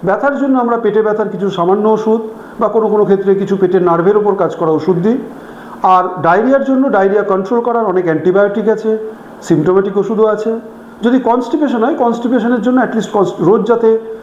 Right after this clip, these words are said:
তার মলত্যাগ পরিষ্কার হয়, তার জন্য কিছু ল্যাক্সেটিভ, কিছু পার্গেটিভ সময় মতো দেওয়া হয়। তবে সবসময় খেয়াল রাখতে হয় রোগী যেন এই ওষুধগুলোর ওপর ডিপেন্ডেন্স না ডেভেলপ করে, কারণ ডিপেন্ডেন্স ডেভেলপ করলে তখন রোগী নিজের মতোই চিকিৎসা করতে থাকবেন এবং চিকিৎসাটা তখন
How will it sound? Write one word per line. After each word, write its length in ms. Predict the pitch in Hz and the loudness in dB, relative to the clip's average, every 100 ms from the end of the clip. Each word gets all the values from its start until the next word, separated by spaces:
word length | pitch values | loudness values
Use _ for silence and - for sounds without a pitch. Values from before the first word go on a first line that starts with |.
| - | -2
তার 160 | 190 | 0
মলত্যাগ 440 | 185 185 196 220 202 | 2 0 0 -2 -2
পরিষ্কার 380 | 190 180 - 214 | -2 -2 -2 -2
হয়, 120 | 170 - | 0 -2
তার 140 | 190 | -2
জন্য 420 | 185 185 190 185 - - - | -2 2 2 2 -2 -8 -2
কিছু 180 | 262 247 | 0 2
ল্যাক্সেটিভ, 540 | 190 180 202 208 202 | 2 2 -2 -2 -2
কিছু 180 | 196 190 | -2 -2
পার্গেটিভ 480 | 185 165 180 180 277 - - - - - | 0 0 0 0 -4 -8 -16 -20 -6 0
সময় 180 | 214 | 0
মতো 220 | 247 240 220 | 2 0 2
দেওয়া 180 | 202 202 | 2 2
হয়। 100 | 311 | 0
তবে 220 | 262 262 | -2 -2
সবসময় 400 | - 202 269 294 - | -4 -4 0 0 2
খেয়াল 180 | 247 262 | 2 2
রাখতে 280 | 226 - | 0 0
হয় 180 | 160 220 - - - | -2 -2 -6 -14 -4
রোগী 200 | 185 208 | 0 2
যেন 140 | 240 254 | 2 4
এই 100 | 233 | 2
ওষুধগুলোর 460 | 202 208 196 220 180 | 2 0 0 2 2
ওপর 340 | 175 233 392 | 0 -2 -2
ডিপেন্ডেন্স 560 | 135 196 220 185 147 135 - - - - - - | -2 0 2 2 0 -2 -8 -18 -20 -20 -12 -2
না 180 | 156 151 | 0 2
ডেভেলপ 340 | 135 120 117 - | 0 -2 -4 -8
করে, 140 | - - - - - - | -12 -12 -18 -20 -10 -4
কারণ 200 | 151 147 | -2 -2
ডিপেন্ডেন্স 440 | 180 277 294 240 | 0 2 2 2
ডেভেলপ 300 | 208 196 180 | 2 0 0
করলে 160 | - 240 | -2 -2
তখন 220 | 247 214 | -2 -2
রোগী 220 | 196 208 | 0 0
নিজের 260 | 202 202 233 | 2 2 2
মতোই 220 | 247 262 | 0 0
চিকিৎসা 360 | - 208 202 202 | 0 -2 -2 0
করতে 240 | 175 165 | 0 -2
থাকবেন 280 | 160 180 269 | -2 0 0
এবং 180 | 226 202 | 0 0
চিকিৎসাটা 460 | 208 185 185 180 | 0 0 0 0
তখন 260 | 175 180 226 | 0 -2 -2